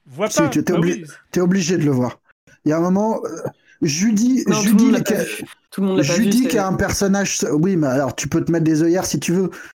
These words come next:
Speaker 2: mais Judy qui est un personnage secondaire hyper important et attachant et machin, c'est pas pour rien que son, son petit débardeur, il est un tout petit peu fendu en haut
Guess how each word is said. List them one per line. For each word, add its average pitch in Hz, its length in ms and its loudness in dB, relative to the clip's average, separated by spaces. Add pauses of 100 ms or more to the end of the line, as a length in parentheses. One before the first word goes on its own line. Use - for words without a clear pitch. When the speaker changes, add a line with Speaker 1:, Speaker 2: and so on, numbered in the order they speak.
(240)
Speaker 2:
mais 151 160 2
Judy 175 360 0
qui 175 120 -2
est 160 40 2
un 143 100 0
personnage 165 500 -2
secondaire 165 600 0
hyper 151 300 -2
important 165 680 -2
et 147 100 2
attachant 156 680 0
et 143 80 2
machin, 180 340 -2 (680)
c'est - 200 -2
pas 165 120 -2
pour 160 260 0
rien 190 340 0
que 175 120 0
son, 151 400 0
son 160 160 0
petit 147 220 -4
débardeur, 160 500 0
il 143 80 0
est 135 60 2
un 131 60 0
tout - 180 -4
petit - 240 -6
peu 180 160 0
fendu 170 480 0
en 151 80 2
haut 170 320 0